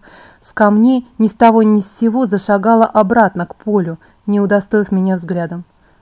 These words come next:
Мне стало не по себе. «Эдвард, это твой смех мы слышали?» поинтересовалась Эсми. «Мы испугались, что у голодного гризли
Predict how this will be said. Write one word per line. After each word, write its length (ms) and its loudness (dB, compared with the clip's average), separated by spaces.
Мне 240 -6
стало 300 -4
не 140 -6
по 120 -10
себе. 400 -10
«Эдвард, 420 2
это 200 0
твой 280 2
смех 340 2
мы 120 6
слышали?» 640 0
поинтересовалась 840 -2
Эсми. 340 -8
«Мы 380 4
испугались, 640 2
что 400 0
у 100 0
голодного 640 6
гризли 500 2